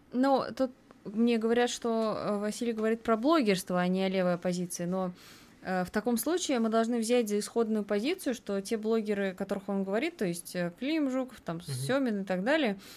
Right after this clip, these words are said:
Speaker 1: они априори уже не коммунисты, а просто вот чисто блогеры.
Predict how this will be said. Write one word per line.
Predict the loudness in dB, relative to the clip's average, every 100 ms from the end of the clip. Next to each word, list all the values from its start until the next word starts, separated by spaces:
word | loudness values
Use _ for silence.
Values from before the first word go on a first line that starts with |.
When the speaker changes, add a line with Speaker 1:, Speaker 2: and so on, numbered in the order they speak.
| -20 -12
Speaker 1:
они | -2 0 2
априори | 4 2 0 0 0 2 0
уже | -2 -4 -4
не | -2 -2 -2
коммунисты, | -2 -2 0 0 -4 -4 -2
а | -2 -2
просто | -4 -8 -6
вот | -8 -6 -6 -6 -8 -12
чисто | -10 -8 -6
блогеры. | -4 -4 -6 -10